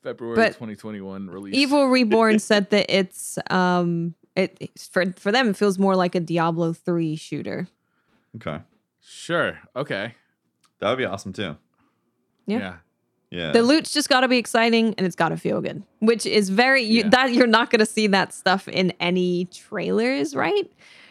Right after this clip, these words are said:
Speaker 2: You're gonna, you're gonna just see, like, general stuff. You're not gonna see how good the loot is and how it feels.
Speaker 3: Sure.
Speaker 1: Yeah.
Speaker 3: Yeah.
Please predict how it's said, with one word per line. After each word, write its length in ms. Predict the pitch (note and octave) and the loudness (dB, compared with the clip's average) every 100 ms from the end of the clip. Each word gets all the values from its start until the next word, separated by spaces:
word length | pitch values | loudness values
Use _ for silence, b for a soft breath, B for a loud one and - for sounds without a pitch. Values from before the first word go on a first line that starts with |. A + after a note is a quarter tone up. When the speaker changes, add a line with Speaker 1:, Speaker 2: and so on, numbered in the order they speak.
| B | B
Speaker 2:
You're 120 | G#3+ | 2
gonna, 220 | G#3+ G#3+ G3 | 4 4 4
you're 160 | G3+ G3+ | 4 4
gonna 220 | G#3 G3+ | 4 2
just 200 | F3+ - | 0 -2
see, 220 | F#3 F3+ | 2 2
like, 340 | F3 F3 - | 2 0 -2
general 640 | F3+ F3+ F3+ F3 F3 E3+ E3 | -2 0 2 2 0 -4 -6
stuff. 360 | - F3+ F#3 | -2 -2 0
You're 100 | F#3+ | 2
not 140 | G#3 A3+ | 2 2
gonna 140 | G3 | 0
see 160 | - F#3+ | 2 0
how 240 | F#3 F#3+ | 2 2
good 180 | F#3 F#3+ | 2 2
the 80 | F#3 | 2
loot 200 | F3+ F3 | 2 2
is 140 | D#3+ | 0
and 100 | E3 | -2
how 200 | E3+ D#3+ | -6 -8
it 80 | - | -10
feels. 420 | - - - - _ - b b b b | -12 -14 -16 -20 _ -20 b b b b
Speaker 3:
Sure. 260 | - E2 - | -10 -10 -8
Speaker 1:
Yeah. 220 | G2 | -8
Speaker 3:
Yeah. 60 | E2 | -6